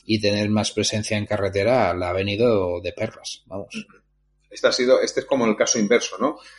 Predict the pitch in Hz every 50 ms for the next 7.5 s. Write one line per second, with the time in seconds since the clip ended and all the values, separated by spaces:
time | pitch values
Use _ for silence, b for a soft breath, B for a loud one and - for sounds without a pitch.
0 | B B _ - - 101 107 107 127 147 156 - 117 113 110 - - 120 123 123
1 | 120 - - 113 113 110 107 107 104 104 101 101 101 98 98 101 104 113 120 -
2 | 117 117 113 110 113 110 110 110 110 107 104 110 110 107 104 104 - 107 104 98
3 | 101 98 110 120 131 - 110 98 98 107 107 107 107 117 117 - - 131 135 151
4 | - - - 98 101 104 110 107 110 110 113 110 113 - 123 123 110 107 110 117
5 | 113 107 98 92 - 101 98 _ 85 90 - - - _ - 90 87 87 - -
6 | 87 87 87 85 85 82 82 82 85 _ _ _ - 87 87 - - 101 107 107
7 | - - - - 113 - - - -